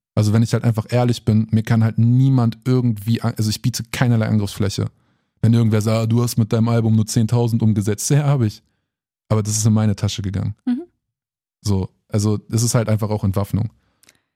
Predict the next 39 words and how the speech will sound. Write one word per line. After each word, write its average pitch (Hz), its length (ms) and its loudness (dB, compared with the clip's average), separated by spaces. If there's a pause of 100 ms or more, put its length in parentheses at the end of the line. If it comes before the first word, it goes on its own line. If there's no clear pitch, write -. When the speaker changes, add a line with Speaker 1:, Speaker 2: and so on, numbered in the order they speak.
(340)
Speaker 2:
Was 226 160 -4
ich 233 100 -2
so 247 140 0
mag, 240 400 -4
wenn 220 100 0
man 214 140 0
dir 196 140 -2
zuhört 214 580 -2
und 202 180 -2
auch 202 100 -4
deine 202 220 -2
Musik 196 360 -2
hört, 196 180 -4
ist, - 220 -6
dass 202 200 -4
Hip-Hop 214 480 -6 (140)
so 226 220 -2
tief 262 500 -6
in 214 80 2
deiner 202 260 0
D 196 160 -4
N 190 120 -2
A 208 380 -4 (120)
drin 147 240 4
Speaker 1:
Ja. 185 100 2
Speaker 2:
ist. - 200 -6
Auch 202 120 -2
dieses 202 500 -4 (440)
aus 208 540 -2
wenig 226 640 -2
bis 208 260 -4
gar 220 300 -2
nichts 202 420 -2
halt 202 440 -4 (220)
das 214 220 -2
meiste 208 420 -2
rausholen. 202 800 -2 (1080)
Meinst 247 300 -2
du, 330 80 -2